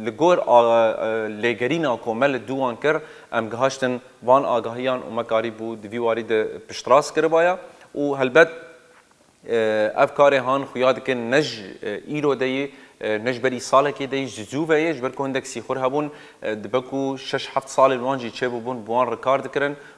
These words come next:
و تداویه دکتن، اه، خفکا هزن اولکاریه ده و دوی دره ده، اه، او، اه، یعنی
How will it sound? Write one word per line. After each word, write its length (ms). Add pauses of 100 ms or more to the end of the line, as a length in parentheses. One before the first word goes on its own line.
و 60
تداویه 440
دکتن، 500 (300)
اه، 240
خفکا 360
هزن 260
اولکاریه 600
ده 180
و 160
دوی 200
دره 220
ده، 360
اه، 220
او، 100 (260)
اه، 300 (440)
یعنی 200